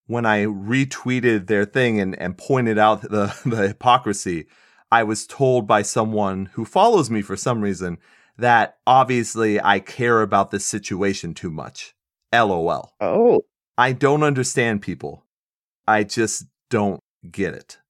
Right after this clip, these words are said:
Speaker 2: Well, it's like, first of all, we run a fucking podcast. It's interesting to discuss things like that. Doesn't mean we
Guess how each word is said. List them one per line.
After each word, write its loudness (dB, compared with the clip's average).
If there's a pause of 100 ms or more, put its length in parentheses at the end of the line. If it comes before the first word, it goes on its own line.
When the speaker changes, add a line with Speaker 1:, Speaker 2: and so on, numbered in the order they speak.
(400)
Speaker 2:
Well, 2
it's 0
like, 2
first 0
of -2
all, 4
we 4
run 4
a 0
fucking -4
podcast. 2 (320)
It's -6
interesting -2
to -2
discuss 0
things 0
like 0
that. 4
Doesn't 2
mean 2
we 0